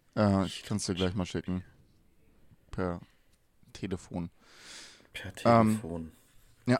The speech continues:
Speaker 1: <coughs> Ich fax dir das rüber, Digga. Gar kein Ding.
Speaker 2: <laughs> Mach mal. Die sind so fortschrittlich. Ähm,
Speaker 1: Ja.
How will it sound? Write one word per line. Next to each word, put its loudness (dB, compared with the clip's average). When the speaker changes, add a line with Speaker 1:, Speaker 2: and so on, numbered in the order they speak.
Speaker 1:
<coughs> 4
Ich -4
fax 4
dir 4
das 2
rüber, 6
Digga. 0
Gar 4
kein -2
Ding. -4
Speaker 2:
<laughs> 0
Mach 0
mal. 0
Die -8
sind -8
so -6
fortschrittlich. 0
Ähm, 2
Speaker 1:
Ja. -6